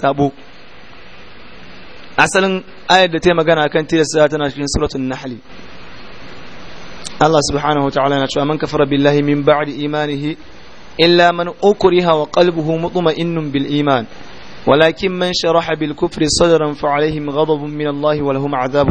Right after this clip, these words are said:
عظيم. ذلك بأنه مستحب الحياة الدنيا على الآخرة وأن الله لا يهدي القوم الكافرين."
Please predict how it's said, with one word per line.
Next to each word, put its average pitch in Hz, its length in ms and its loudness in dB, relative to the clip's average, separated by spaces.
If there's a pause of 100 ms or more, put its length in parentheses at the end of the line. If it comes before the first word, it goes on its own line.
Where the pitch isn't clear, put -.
عظيم. 123 340 -8 (260)
ذلك 165 280 2
بأنه 147 460 -2
مستحب 143 540 -4
الحياة 139 380 -2
الدنيا 139 360 -4
على 127 200 -2
الآخرة 156 500 -2 (640)
وأن 151 240 0
الله 147 300 4
لا 139 100 2 (100)
يهدي 135 120 -2
القوم 135 280 0
الكافرين." 120 500 -4